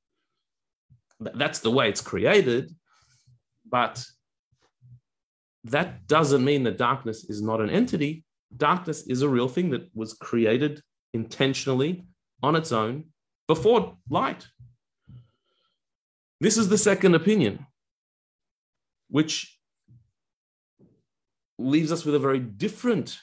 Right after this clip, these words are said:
conclusion about darkness as opposed to the first opinion. The first opinion indicated that darkness is merely the absence of light,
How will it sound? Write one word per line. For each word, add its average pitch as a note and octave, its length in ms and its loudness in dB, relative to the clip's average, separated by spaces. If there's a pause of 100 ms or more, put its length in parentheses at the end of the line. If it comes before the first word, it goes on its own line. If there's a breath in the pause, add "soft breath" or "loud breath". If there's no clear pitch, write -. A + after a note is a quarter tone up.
(840)
conclusion C3 880 0
about F#2+ 300 -6
darkness - 720 -10 (1700)
as A2 140 -2
opposed G#2 280 0
to G#2+ 60 -10
the A#2+ 80 -2
first E3 240 -2
opinion. F2+ 380 -8 (600 soft breath)
The D#3+ 80 -6
first F#3+ 280 2
opinion C3+ 400 2
indicated C3 880 -2
that B2 360 -2 (1160)
darkness F3 440 0
is C3 120 -4
merely C3+ 300 -4
the A2 220 -4
absence A2+ 320 -10
of C3+ 100 -4
light, F#2 320 -2